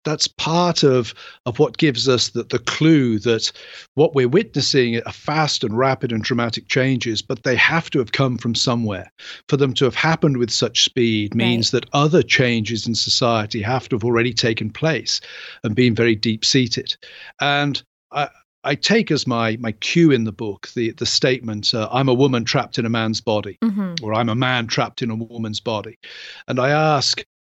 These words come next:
Speaker 1: what has to be true in broader society for that sentence to, to come to make sense? And essentially, a number of things need to be true. Uh, one, we need to have authorized our inner feelings in a way that they carry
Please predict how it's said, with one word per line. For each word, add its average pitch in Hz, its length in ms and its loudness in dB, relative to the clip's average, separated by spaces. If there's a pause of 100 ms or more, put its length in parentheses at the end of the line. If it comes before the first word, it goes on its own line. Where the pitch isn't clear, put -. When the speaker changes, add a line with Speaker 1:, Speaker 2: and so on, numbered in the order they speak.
(160)
Speaker 1:
what 175 340 2 (180)
has - 440 0
to 170 100 -2
be 107 160 -14
true 127 720 0 (320)
in 120 140 2
broader 135 380 6
society 117 880 2
for 120 200 -6
that 135 220 0
sentence 117 640 2
to, 117 260 0
to - 240 -8
come 120 260 -2
to 117 140 -2
make 113 320 -2
sense? - 720 0 (560)
And 147 80 4
essentially, 143 560 4
a - 40 4
number 160 240 2
of 127 80 2
things 110 400 0
need 113 220 -2
to - 80 -10
be 107 100 -10
true. 110 320 -2 (140)
Uh, 117 140 -6 (380)
one, 139 400 2
we 127 120 2
need 165 240 6
to 170 120 4
have 131 100 0
authorized 131 800 2
our 123 160 2
inner 135 240 2
feelings 110 640 2
in 127 140 -4
a 117 80 0
way 120 400 2
that 113 180 -8
they 120 180 0
carry 131 580 0